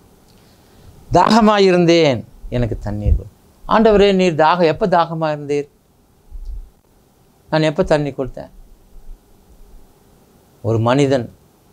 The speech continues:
தாகமாய் தாகத்திலே போய் கொண்டிருக்கும்போது, "இங்க வாப்பா, தண்ணி குடிப்பா." என்ன சந்தோஷம். ஆண்டவர் சொல்லுவார், "நான் பிச்சைக்கார ரூபத்தில் வந்தேன்ப்பா,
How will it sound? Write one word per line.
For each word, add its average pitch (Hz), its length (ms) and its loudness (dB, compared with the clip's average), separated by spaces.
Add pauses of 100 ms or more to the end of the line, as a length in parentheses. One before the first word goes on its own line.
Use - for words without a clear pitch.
(520)
தாகமாய் 143 720 0
தாகத்திலே 127 580 -2
போய் 120 280 -10
கொண்டிருக்கும்போது, 110 640 -14 (720)
"இங்க 107 160 -12
வாப்பா, 101 360 -4 (600)
தண்ணி 104 240 -2
குடிப்பா." - 420 -12 (2250)
என்ன 110 200 0
சந்தோஷம். 107 580 -2 (840)
ஆண்டவர் 156 380 0
சொல்லுவார், 139 340 4
"நான் 123 180 0
பிச்சைக்கார 165 460 0
ரூபத்தில் 147 420 2
வந்தேன்ப்பா, 123 380 0